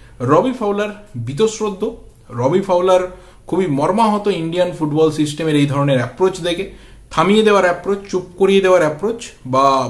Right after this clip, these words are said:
ভুলটাকে ভুল বললেও যে বারবার pressure create করে তাদের মুখ বন্ধ করে রাখার যে approach,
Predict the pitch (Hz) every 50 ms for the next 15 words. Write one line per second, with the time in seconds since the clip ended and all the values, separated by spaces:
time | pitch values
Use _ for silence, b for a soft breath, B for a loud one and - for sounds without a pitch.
0 | 117 123 156 185 196 190 202 196 196 196 175 143 143 165 185 170 147 151 156 160
1 | 170 190 185 185 180 185 185 175 165 - B B B B B B B - 127 131
2 | 139 156 165 165 185 185 180 - 170 175 180 180 - 214 220 220 220 - 196 208
3 | 220 214 208 - - 214 214 208 208 190 185 190 180 170 175 190 233 254 - -
4 | 147 143 151 160 170 170 175 170 170 165 160 160 160 156 147 165 165 160 147 143
5 | 147 139 139 - - 214 277 269 -